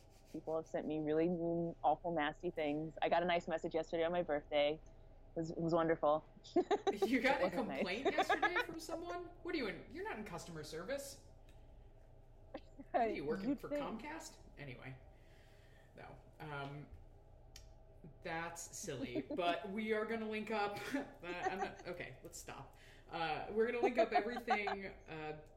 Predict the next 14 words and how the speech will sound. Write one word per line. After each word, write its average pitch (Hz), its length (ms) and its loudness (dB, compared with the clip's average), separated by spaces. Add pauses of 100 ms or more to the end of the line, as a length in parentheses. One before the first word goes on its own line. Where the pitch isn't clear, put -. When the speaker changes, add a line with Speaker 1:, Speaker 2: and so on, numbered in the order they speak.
(120)
Speaker 2:
in 165 240 -4
the 160 80 -4
show 160 240 -4
notes 143 480 -8
so - 180 -6
that 151 160 -6
you 147 80 -14
can 156 240 -8
just 151 180 -8 (180)
reach 156 200 -10
out 151 200 -8
to - 80 -10
Aisha. 135 520 -6 (420)
So 214 460 0